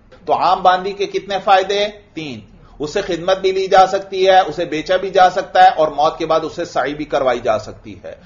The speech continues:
लेकिन जब उम्मे वलद बन गई, अब सिर्फ खिदमत ली जा सकती है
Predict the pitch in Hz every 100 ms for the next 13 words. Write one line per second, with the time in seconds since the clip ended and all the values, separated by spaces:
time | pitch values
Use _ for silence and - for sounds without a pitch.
0 | - - 151 202 185 185 185 185 226 220
1 | 214 214 202 190 175 160 113 - _ -
2 | 175 185 - 269 320 277 254 233 226 226
3 | 226 226 214 214 202 196 202 190 196 175
4 | 170 139 -